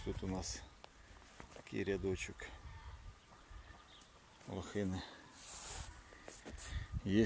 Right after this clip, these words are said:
кущі, які вже в цьому році ось квітнуть. Маємо надію отримати ягідки.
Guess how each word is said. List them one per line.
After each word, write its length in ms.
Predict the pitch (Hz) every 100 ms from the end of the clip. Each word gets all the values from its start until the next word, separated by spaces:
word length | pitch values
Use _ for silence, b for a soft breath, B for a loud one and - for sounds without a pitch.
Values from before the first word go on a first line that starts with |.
| - -
кущі, 440 | - - 123 120 B B B B B B B -
які 240 | - 117
вже 160 | 104 92
в 40 |
цьому 320 | - 101 92 92
році 400 | 104 - 92 85 - -
ось 360 | 95 - - -
квітнуть. 460 | 104 98 92 - - -
Маємо 420 | 98 107 107 95
надію 400 | 92 92 107 104
отримати 480 | 92 101 98 90 95
ягідки. 460 | 92 85 - -